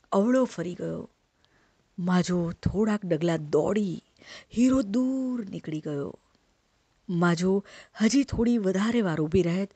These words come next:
પણ તે બિસ્લરી પાણીના બોટલને બંને છેડે તાર બાંધેલું ડબલું જોઈને ત્યાં જ અટકી ગઈ.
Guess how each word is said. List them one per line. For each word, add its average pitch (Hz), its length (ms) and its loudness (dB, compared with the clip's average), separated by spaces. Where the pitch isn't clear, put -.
પણ 185 140 -2
તે 185 260 2
બિસ્લરી 233 520 0
પાણીના 180 460 -2
બોટલને 185 560 0
બંને 185 540 -2
છેડે 202 320 0
તાર - 500 -2
બાંધેલું 202 540 0
ડબલું 180 300 0
જોઈને 226 300 -2
ત્યાં 190 360 -6
જ 185 100 -2
અટકી - 260 -8
ગઈ. 143 180 -6